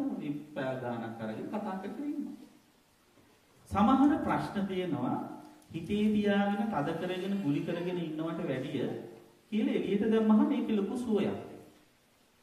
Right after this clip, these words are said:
අන්න ඒ සුවය ලබා ගන්න ගොඩක් අය කැමති. ඒ නිසා සමහර ප්‍රශ්න වලට විසඳුම් දෙන්න ඕනේ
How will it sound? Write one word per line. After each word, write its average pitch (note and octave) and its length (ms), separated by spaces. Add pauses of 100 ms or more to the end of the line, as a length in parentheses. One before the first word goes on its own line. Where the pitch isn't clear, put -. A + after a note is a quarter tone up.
(920)
අන්න A#3 300
ඒ C4 460
සුවය G#3 460
ලබා - 420
ගන්න A2+ 460
ගොඩක් B2+ 400
අය A2 140
කැමති. G2+ 400 (260)
ඒ C#3+ 140
නිසා C3+ 360 (580)
සමහර E3+ 500
ප්‍රශ්න C#3+ 380
වලට E3+ 240
විසඳුම් D#3 400
දෙන්න D3+ 260
ඕනේ B2 360